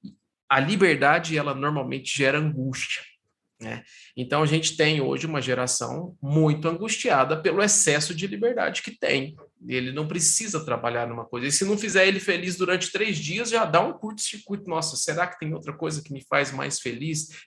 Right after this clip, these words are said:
E ele tem todo esse cardápio na frente dele, né? Daí é importante, a importância da gente conversar com os nossos filhos sempre. Eu tenho dois em casa e, e, e hoje,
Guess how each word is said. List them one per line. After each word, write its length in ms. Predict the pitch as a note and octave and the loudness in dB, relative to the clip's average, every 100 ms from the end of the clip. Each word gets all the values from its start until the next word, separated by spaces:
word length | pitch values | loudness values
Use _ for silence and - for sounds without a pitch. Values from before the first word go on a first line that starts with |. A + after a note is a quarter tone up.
| - | 0
E 80 | |
ele 260 | F3 A3 - | 0 0 0
tem 380 | G#3 A3 G#3+ - | 2 2 0 -2
todo 240 | E3 D#3 | -2 0
esse 220 | D3+ - | 0 0
cardápio 640 | - C#3+ C3+ A#2+ A#2+ - A2+ | 0 -2 0 -2 -2 -4 -10
na 100 | A#2+ | -10
frente 420 | - A#2 A2+ - | -10 -12 -12 -12
dele, 300 | G#2+ G#2 - _ _ - | -10 -10 -14 _ _ -6
né? 240 | B2 F3 - - - - _ _ - | -6 -6 -10 -20 -20 -20 _ _ 0
Daí 200 | D#3 G3+ | 4 4
é 60 | |
importante, 760 | A#3 A#3 - - E3+ A3 D#3 C3 B2+ - - | 4 4 2 4 4 4 2 -2 -8 -14 -10
a 140 | - | -6
importância 520 | C3 D#3+ D3+ D#3 F#3 D#3+ | -4 -4 -2 0 0 -2
da 140 | C3+ | -4
gente 260 | B2 D3+ D#3 - | -6 -8 -10 -10
conversar 580 | D#3+ D#3+ E3+ - D#3 - | -4 0 2 4 4 4
com 140 | D#3 | 0
os 100 | C#3+ | 0
nossos 400 | C3 C3 - A2+ | -2 -4 -4 -8
filhos 600 | - - D3 D#3 C3 - | -8 -6 -4 -2 0 2
sempre. 520 | - C3+ D#3+ E3 B2 | 4 4 2 0 -4
Eu 160 | A#2+ B2 | -6 -4
tenho 280 | C3 D3 C3+ | -4 -4 0
dois 320 | C#3 F3 C#3 | 4 4 2
em 120 | B2+ | -2
casa 520 | A2+ B2+ E3 D3+ C3 | 0 4 6 4 0
e, 180 | A#2+ C3 | -4 -6
e, 180 | - B2+ - | -10 -8 -2
e 60 | |
hoje, 440 | B2+ G3 G3 A#2 | 2 2 2 -4